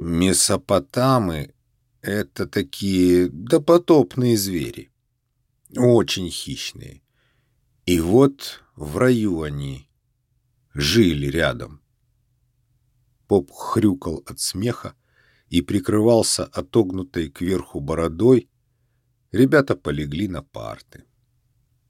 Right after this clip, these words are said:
Домой Барыба не пошёл. Уж знал, отец — человек правильный,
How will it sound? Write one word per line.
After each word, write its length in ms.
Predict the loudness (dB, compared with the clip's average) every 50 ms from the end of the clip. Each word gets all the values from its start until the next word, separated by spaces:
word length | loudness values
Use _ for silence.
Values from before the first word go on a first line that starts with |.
| _ _ _ _ _ _ -4
Домой 340 | 0 0 2 4 4 2 2
Барыба 400 | 2 0 0 0 -2 -2 -4 -6
не 140 | -6 -8 -10
пошёл. 580 | -10 -12 -8 -6 -6 -6 -6 -10 -16 -20 _ _ _ _ _ _ _ _ _ _ _ _ _ _ _ _ _ _
Уж 240 | -4 -4 -4 -2 -4
знал, 520 | -6 -4 -2 -2 -2 -2 -2 -4 -8 -12 _ _ _ _ _ _
отец — 380 | -12 -12 -8 -6 -6 -6 -4 -6
человек 440 | -4 -4 -2 -2 -2 -4 -6 -6 -8
правильный, 680 | -4 -2 -2 -2 -2 -4 -6 -8 -12 -18 -20 -20 -20